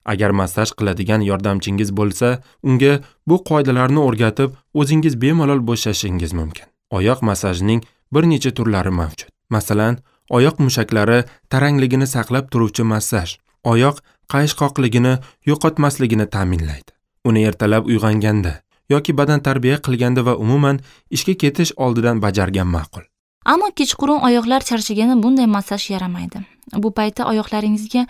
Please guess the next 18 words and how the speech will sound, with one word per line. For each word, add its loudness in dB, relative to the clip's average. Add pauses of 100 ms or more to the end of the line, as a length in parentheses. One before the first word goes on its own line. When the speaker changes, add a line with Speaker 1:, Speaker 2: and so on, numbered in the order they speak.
(140)
Speaker 2:
yumshoq 0
bo'shashtiruvchi -4 (100)
va -2 (180)
tinchlantiruvchi -4
massaj -6
yoqadi. -16 (380)
Ertalabki -2
massajning 0 (120)
kechkisida -8 (320)
farqi -4
shundaki, -4 (340)
birinchisida 2 (120)
massaj -2
qilinayotgan -2
soha -10
qattiqroq -6
uqalinadi. -8 (180)
Shapatilab, -4